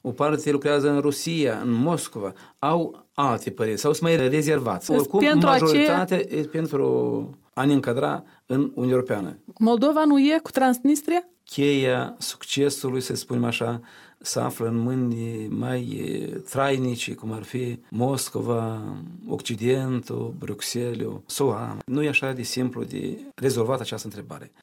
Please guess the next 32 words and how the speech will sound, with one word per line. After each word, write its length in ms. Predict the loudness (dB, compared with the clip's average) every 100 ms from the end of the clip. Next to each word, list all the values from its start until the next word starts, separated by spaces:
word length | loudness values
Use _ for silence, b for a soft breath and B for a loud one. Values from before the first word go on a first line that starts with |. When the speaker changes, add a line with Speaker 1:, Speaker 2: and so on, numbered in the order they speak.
| -2
Speaker 2:
Vă 120 | 2
mai 160 | 4 4
doriți 320 | 4 2 4
un 60 | 4
mandat 300 | 6 4 2
de 80 |
primar? 400 | 0 2 2 2 -4 _
Speaker 1:
Să-l, 460 | -6 0 2 4 4
e, 460 | 4 4 2 -2 -2
execut 520 | -2 0 0 0 0
pe 60 | 0
acesta 580 | 0 -2 -2 -6 -6 -10
și 100 | -6
să 80 | -4
îndeplinesc 440 | -2 0 -2 0
toate 260 | 0 -2 -2
ce 160 | -4
mi-am, 320 | -4 -2 -2 -2
e, 360 | -4 -6 -8 -10 -14
pus 220 | -10 -6
în 180 | -4 -4
gând 260 | -2 -2 -4 b
și 120 | -6
atunci 320 | -4 -4 -4
am 80 | -6
mai 100 | -8
vedea. 300 | -12 -14 -18 -10
Și 140 | -2
ori 80 | -2
spune 180 | 2 0
și 100 | 0
sătenii. 400 | -6 -8 -12